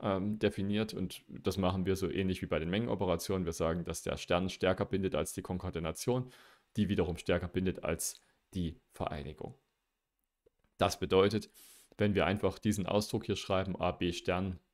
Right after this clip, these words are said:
vereinigt mit B C, dann ist das die Kurzschreibweise für dieses Gebilde, welches deutlich mehr Klammern enthält und das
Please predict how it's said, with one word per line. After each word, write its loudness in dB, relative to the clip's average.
vereinigt -4
mit -10
B -6
C, -2
dann -6
ist -4
das -4
die -6
Kurzschreibweise -4
für -6
dieses -4
Gebilde, -2
welches -6
deutlich 0
mehr 0
Klammern -2
enthält -4
und -6
das -8